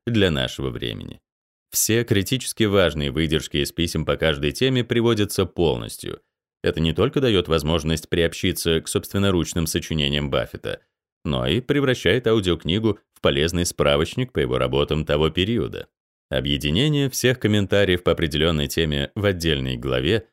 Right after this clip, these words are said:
нередко оказывается очень информативным.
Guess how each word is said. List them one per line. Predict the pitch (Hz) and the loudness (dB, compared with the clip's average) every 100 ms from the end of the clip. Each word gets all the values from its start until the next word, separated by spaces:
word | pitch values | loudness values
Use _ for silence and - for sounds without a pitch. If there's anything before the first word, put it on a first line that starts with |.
| _ _ - | _ _ -2
нередко | 80 135 156 113 | 2 2 2 0
оказывается | 110 107 92 87 - 90 | 2 2 2 2 0 0
очень | - 135 - 113 113 | 0 -2 0 0 0
информативным. | 120 110 101 90 78 78 64 58 50 50 | 0 0 2 2 2 0 -4 -6 -8 -14